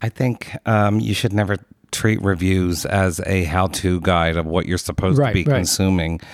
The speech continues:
Speaker 1: You take it as, you know, uh, I, I, I tend to read reviews of things I've consumed already. I don't
Speaker 2: Mm-hmm.
Speaker 1: read reviews before.
Speaker 2: Right.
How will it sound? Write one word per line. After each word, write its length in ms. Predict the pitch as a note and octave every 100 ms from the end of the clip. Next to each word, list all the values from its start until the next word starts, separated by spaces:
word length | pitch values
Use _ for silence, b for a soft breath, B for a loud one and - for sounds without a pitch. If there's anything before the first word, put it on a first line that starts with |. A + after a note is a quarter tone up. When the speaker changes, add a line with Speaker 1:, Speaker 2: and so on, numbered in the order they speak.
| B B B B B
Speaker 1:
You 360 | G#2 G2+ G2 - _ _ _
take 300 | - A#2+ A2+
it 180 | A#2+ G2+
as, 480 | E2 A2 A2 G2+ - -
you 160 | B2
know, 280 | G2 G#2 F#2+ - _ -
uh, 160 | F2 - -
I, 140 | A#2+ F2+ C3+ D3+
I, 220 | - D3
I 40 | A3
tend 300 | G#3+ G3 D#3
to 100 | C#3+
read 320 | C3 C3 B2+
reviews 560 | A#2+ G2+ A2+ B2 B2
of 220 | G#2 A2 F2+
things 280 | A#2 A#2 G2+
I've 240 | G#2 F#2+
consumed 600 | - G#2+ - A2+ A2 A2
already. 520 | G2 F2+ F#2+ F2 E2
I 120 | D#2 G2
don't 280 | F#2+ F#2+ C#3
Speaker 2:
Mm-hmm. 80 |
Speaker 1:
read 200 | G2+ F#2
reviews 380 | F#2+ E2 F2+ F2
before. 560 | - E2 F#2+ F2+ D#2 D#2+ B B
Speaker 2:
Right. 240 | C3+ A#2